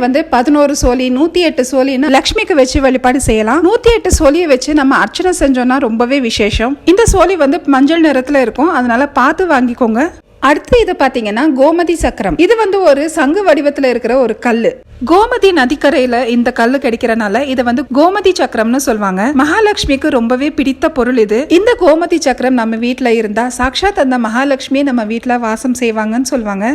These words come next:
இந்த கோமதி சக்கரம் வந்து நம்ம வீட்ல இருந்ததுன்னா செல்வ வளம் வந்து நம்ம வீட்ல எப்பவுமே பெருகிக்கிட்டே இருக்கும்னு ஒரு நம்பிக்கையும் இருந்துட்டு இருக்கு. நடுவுல இந்த மாதிரி சுழி இருக்கும், இதை பார்த்து வாங்கிக்கோங்க. அடுத்து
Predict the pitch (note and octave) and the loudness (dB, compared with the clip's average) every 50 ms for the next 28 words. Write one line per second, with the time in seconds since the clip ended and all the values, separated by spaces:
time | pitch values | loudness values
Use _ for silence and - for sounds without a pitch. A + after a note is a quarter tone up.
0 | D#4 - D#4+ F#4+ A4+ A4 - F4+ F4 F#4+ G#4 A4 F#4 E4+ - D#4 C4 C4 C4+ B3 | 0 0 2 2 2 2 2 0 0 0 -2 -2 -4 -2 -2 -2 -2 -2 -2 -2
1 | B3 A#3+ A#3 A#3+ D4+ D4 B3+ A#3 A3+ G#3+ G#3+ B3 C#4 D#4 D#4 D4+ C#4 B3+ B3 A#3 | -2 -2 -2 -2 0 0 0 0 0 -2 -2 -2 -4 -2 -2 0 0 0 0 -2
2 | G#3+ G#3 G#3 G#3+ G#3 G#3 B3 D4+ - - - C#4 D4+ E4+ F#4+ G#4+ G#4+ F#4 E4+ E4 | -4 -4 -4 -4 -4 -2 -4 -4 -4 2 4 4 4 4 2 -2 -2 -2 -2 -2
3 | C#4+ C4 B3 A3+ A#3 B3 C4+ C4+ A#3 A#3 A3 G#3+ A3 A#3+ B3 - C#4+ B3 A3+ - | -2 -2 -2 -2 0 0 0 0 0 -2 -2 -2 -2 -4 -2 -2 -2 -2 -2 -2
4 | B3 A#3 A#3+ B3+ B3 B3+ A3+ A#3+ A#3 C#4 C4 - - C4 C4 C4 B3+ - A3+ A#3+ | -4 -2 -2 -2 0 0 -2 0 -2 -4 -6 -4 -2 0 0 0 0 -2 -2 0
5 | C4+ C#4+ B3 A#3 A3 A3 G#3 G#3+ A3 D4 - D4 C#4+ D4 D4 B3+ A3 A3 A3+ G#3+ | 0 0 0 0 -2 -2 -2 -2 -4 -4 -2 -2 -2 -2 -2 -2 -2 -4 -6 -4
6 | G3+ F#3 F#3 - A3 C4 D#4 D4+ B3+ C4+ D4 F4+ A4 A4 G4 F4+ F#4 F4+ D#4 C#4 | -6 -8 -4 -2 -2 -2 0 0 2 2 4 4 4 4 4 2 2 0 0 0
7 | B3+ B3 A#3+ A#3 D#4 D#4+ C#4+ - - C4+ C4+ D#4 D#4 D#4 A#3 - - C#4+ G4+ G#4+ | 2 0 0 2 0 0 2 2 0 2 0 0 0 0 -2 -2 -4 -4 -4 -2
8 | D#4 B3+ B3+ A#3 A#3+ - A#3 B3+ D4+ D4+ F#4+ F#4+ E4+ C#4 A#3+ B3 A#3+ A#3 - G#3 | 0 0 0 0 0 0 0 0 0 -2 -2 -2 0 0 0 0 -2 -2 -4 -4
9 | G3+ G#3 B3 D#4 D#4+ - - _ - - - C#4+ C#4 D#4+ F#4 G4 - - | -2 -2 -2 -4 -4 -8 -18 _ -20 -12 -4 -2 0 2 2 2 2 2